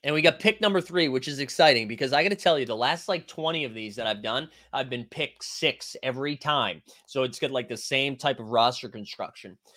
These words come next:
So here we go. This is what we're rolling with. One three here. Let me see. Is there, did anybody else in the chat get into this one? I don't think so. Maybe we're able to do two.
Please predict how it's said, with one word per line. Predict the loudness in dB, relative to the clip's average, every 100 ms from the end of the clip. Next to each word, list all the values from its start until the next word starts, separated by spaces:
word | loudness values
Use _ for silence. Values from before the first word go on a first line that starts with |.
| -20 _
So | 2 4
here | 6
we | 8
go. | 10 10
This | 8 6
is |
what | 6 6
we're | 6
rolling | 4 6 6 4
with. | 0 -2
One | 2 4 4
three | -2 -4 -2
here. | 0 0
Let | 0
me | -2
see. | -4 -6
Is | -6
there, | -8
did | -6 -4
anybody | -2 0
else | -2 -2
in | -6
the | -8
chat | -6 -4 -4
get | -4 -4
into | -4 -6
this | -8
one? | -8 -10 -10 -18 _ _ _ _
I | -6
don't | -6 -4
think | -10
so. | -6 -6
Maybe | -2 -2 2
we're | 4 4
able | 4 0
to | -4
do | -4
two. | -6 -6 -6